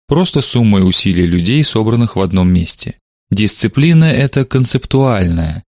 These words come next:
из чего следует, никакие положения менеджмента не могут быть доказаны, так как опираются не более чем на набор рассуждений. Многочисленные же исследования, на которые ссылаются авторы единственно верных концепций менеджмента,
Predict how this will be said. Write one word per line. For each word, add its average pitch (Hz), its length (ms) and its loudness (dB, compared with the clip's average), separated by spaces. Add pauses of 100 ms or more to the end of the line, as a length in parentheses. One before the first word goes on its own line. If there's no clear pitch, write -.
(120)
из 95 120 -4
чего 90 300 0
следует, 120 680 0
никакие 127 760 0
положения 92 640 2
менеджмента 110 720 2
не 107 120 4
могут 110 280 2
быть 90 240 -2
доказаны, 95 680 -2 (200)
так 98 140 -2
как 101 220 -4
опираются 131 580 0
не 123 140 2
более 143 320 2
чем 131 260 0
на 113 80 4
набор 101 380 2
рассуждений. 98 880 -2 (340)
Многочисленные 95 760 2
же 95 160 2
исследования, 104 600 0
на 90 100 2
которые 92 380 -2
ссылаются 95 640 -2
авторы 98 540 -2 (120)
единственно 113 720 2
верных 98 440 2
концепций 139 540 -2
менеджмента, 117 760 0